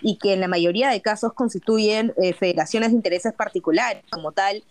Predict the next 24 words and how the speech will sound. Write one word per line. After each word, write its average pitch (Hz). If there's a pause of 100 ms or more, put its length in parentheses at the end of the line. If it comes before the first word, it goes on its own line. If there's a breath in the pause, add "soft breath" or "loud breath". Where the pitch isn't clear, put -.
(100)
es 202
multipartidario. 208
Por 180
eso 214
no 226
sorprende, 233
por 202
ejemplo, 202
que 196
la 160
derecha 190
y -
la 220
izquierda 214
puedan 196 (220)
unirse, 226
eh, 175
para 165
no 202
interpelar 208
el -
ministro 196
de 185
Transporte 226